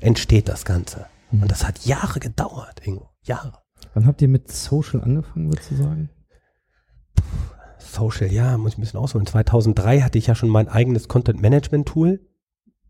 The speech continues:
Speaker 1: Da gab's noch keine Blogs. Da habe ich schon regelmäßig von Aufträgen berichtet in unserer Typo drei Umgebung. Quasi, also vom Handy aus was geschrieben und dann hochgeladen. Aber richtig, zweitausendsechs hatte ich, äh, habe ich mit Xing angefangen.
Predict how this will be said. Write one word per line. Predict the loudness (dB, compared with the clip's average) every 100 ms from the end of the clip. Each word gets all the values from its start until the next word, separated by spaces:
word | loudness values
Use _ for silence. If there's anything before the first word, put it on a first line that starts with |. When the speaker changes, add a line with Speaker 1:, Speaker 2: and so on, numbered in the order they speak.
| _
Speaker 1:
Da | -4
gab's | -2 0
noch | 2
keine | 2 2 4
Blogs. | 2 2 -2 -20 _
Da | 0
habe | 2 2
ich | -2
schon | -2
regelmäßig | 2 4 4 4 4 0 0
von | 0 0 -2 -8 0
Aufträgen | 2 2 0 2 4
berichtet | 4 4 0 -2
in | -2
unserer | -2 -2 -2 -4
Typo | -4 -2
drei | 0 2 2
Umgebung. | 2 -2 -2 -8 _ _ _ _ _ _ _ _ -4
Quasi, | 0 2 2 0
also | 2 2 2 -2 -8 _ _
vom | -2 2
Handy | 4 4 4
aus | 2 0
was | -2
geschrieben | -6 -4 -2 0 -2
und | -2
dann | -2 0
hochgeladen. | -2 0 0 2 -2 -6 _ _ _ _ _ _
Aber | 2 4
richtig, | 4 2 -2 0
zweitausendsechs | 2 4 4 6 4 2 2
hatte | 2
ich, | 0 -4 -14 -6
äh, |
habe | -2 -2 -4 -8 -4
ich |
mit | -4 -2
Xing | 0 0
angefangen. | 0 -4 -6 -6 -8